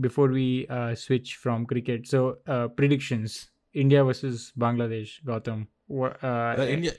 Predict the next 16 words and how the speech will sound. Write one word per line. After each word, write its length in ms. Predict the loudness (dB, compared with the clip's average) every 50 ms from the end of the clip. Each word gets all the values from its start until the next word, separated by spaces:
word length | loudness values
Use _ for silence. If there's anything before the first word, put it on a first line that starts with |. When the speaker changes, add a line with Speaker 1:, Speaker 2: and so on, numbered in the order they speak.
| _ -12 -4 -2
Speaker 2:
I 120 | 0 0
think 160 | 2 0 0
India 220 | 0 0 0 2 4
start 280 | 4 4 4 4 4
as 140 | 0 -2 -2
firm 220 | -2 -4 -4 -4 -4
favorites, 480 | -4 -4 -4 -4 -6 -8 -8 -8 -6
right? 220 | -4 -4 -4 -6 -8
Now, 500 | -8 -8 -6 -4 -4 -4 -6 -8 -10 -14 _ _ -14
uh, 260 | -10 -8 -8 -8 -8 -8 -8 -6 -6
Bangladesh 460 | -6 -4 -2 -2 -2 -2 -2 -4 -6
is, 420 | -8 -8 -8 -10 -12 -14 -16 -18 _ _ _ _ _ _ _ _ _ _ -8
yeah, 260 | -4 0 0 2 2
Bangladesh 540 | 4 4 2 2 0 -6 -8 -8 -10 -8 -4
did, 260 | -4 -4 -4 -6 -8 -10 -8
uh, 240 | -6 -4 -4 -6